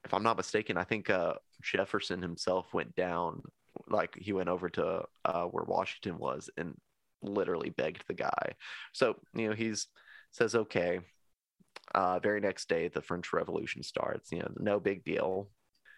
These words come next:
So pretty much, uh, what Washington did during his second term, he kept America neutral during, um, the French Revolution. He attempted to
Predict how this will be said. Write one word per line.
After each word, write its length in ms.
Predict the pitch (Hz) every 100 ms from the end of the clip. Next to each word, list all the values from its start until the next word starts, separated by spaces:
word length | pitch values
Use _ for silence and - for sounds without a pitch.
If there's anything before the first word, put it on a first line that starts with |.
| _ _
So 480 | - - 101 101 - _ _
pretty 160 | - 151
much, 340 | 131 120 - - _
uh, 220 | 104 98
what 200 | 92 98
Washington 500 | 82 98 - - 95
did 180 | 90 95
during 200 | 95 92
his 120 | 90
second 240 | - 85 76
term, 240 | 110 110
he 140 | 92 - _ _ _ -
kept 280 | 113 - - -
America 400 | 92 101 101 98
neutral 680 | 92 98 101 113 90 82 - _ _ _ _
during, 480 | 101 92 95 92 85 - _ _ -
um, 420 | 85 87 82 87 _ _ _ _ -
the 60 |
French 320 | - 87 -
Revolution. 760 | 90 87 87 82 - - - - _ _ _ - _
He 120 | -
attempted 560 | 104 - 107 113 101 90 -
to 400 | 104 95 92